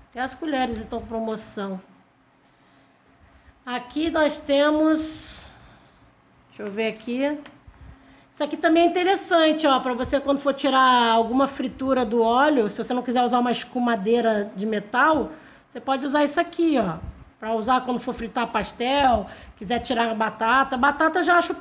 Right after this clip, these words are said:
pequeno isso aqui pra tirar batata. Prefiro que isso aqui seja pra você tirar, sei lá, um bife à milanesa, que você vai fritar e quer tirar ele inteiro. Acho mais prático pra isso. Ó,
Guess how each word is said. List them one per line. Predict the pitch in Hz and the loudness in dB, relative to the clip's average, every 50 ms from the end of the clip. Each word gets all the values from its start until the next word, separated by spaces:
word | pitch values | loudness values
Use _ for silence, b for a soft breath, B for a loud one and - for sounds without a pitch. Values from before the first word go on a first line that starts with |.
| - - - _ _ | -14 -20 -20 _ _
pequeno | - 349 339 - - 302 277 277 262 | -10 -10 -8 -2 2 2 4 4 2
isso | 233 - 277 | 0 -4 -6
aqui | - 262 | -8 -6
pra | - 262 | -8 -8
tirar | 247 - 269 254 247 | -6 -4 -2 0 2
batata. | 254 269 269 269 - 220 214 202 - - 214 185 B B B B B B B B B B | 2 2 2 0 -2 -4 -4 -4 -8 -12 -16 -18 B B B B B B B B B B
Prefiro | - 220 220 - 247 247 262 269 | -12 -12 -10 -6 -6 -6 -4 -6
que | 277 - | -8 -6
isso | - 302 | -6 -6
aqui | 277 - 262 | -6 -6 -8
seja | - - 269 269 262 294 | -2 0 0 2 2 0
pra | 302 - 277 | 0 -2 -4
você | 254 - 285 | 0 -2 -2
tirar, | 285 - 285 269 269 262 | 0 2 2 2 2 2
sei | 262 302 | 2 2
lá, | 269 262 262 247 | 2 2 2 2
um | 247 254 226 | 0 0 0
bife | 202 262 277 269 294 | 0 -2 0 0 2
à | 269 | 2
milanesa, | 254 262 254 240 226 214 214 226 247 262 269 262 220 240 | 2 4 2 2 2 2 2 4 4 4 4 2 2 -2
que | 240 - | -6 -6
você | 247 | -2
vai | 226 226 226 233 233 - - | 0 2 2 2 0 -4 -12
fritar | - - 220 214 - - 226 233 | -8 -6 -6 -6 -4 -2 -2 -2
e | 226 | 0
quer | 233 247 220 | -2 -4 -4
tirar | 226 - 226 226 226 | -4 -2 0 0 0
ele | 220 208 | 0 -2
inteiro. | 202 190 - - 208 233 254 262 262 247 240 240 240 B B B B B B B B - | -4 -6 -4 -2 0 0 2 0 -2 -2 -6 -8 -10 B B B B B B B B -8
Acho | 196 202 196 - 240 | -6 -6 -6 -6 -4
mais | 233 240 240 | -4 -4 -4
prático | - - 240 233 233 - - - | -6 -4 -4 -4 -6 -6 -12 -10
pra | 277 277 294 | -6 -4 -4
isso. | 302 269 208 190 180 - - - - - - - - _ _ _ B B B B B B B B B - - - | -2 -2 -4 -6 -6 -10 -16 -20 -20 -20 -20 -20 -20 _ _ _ B B B B B B B B B -16 -10 -6
Ó, | 233 220 214 202 | -6 -4 -4 -6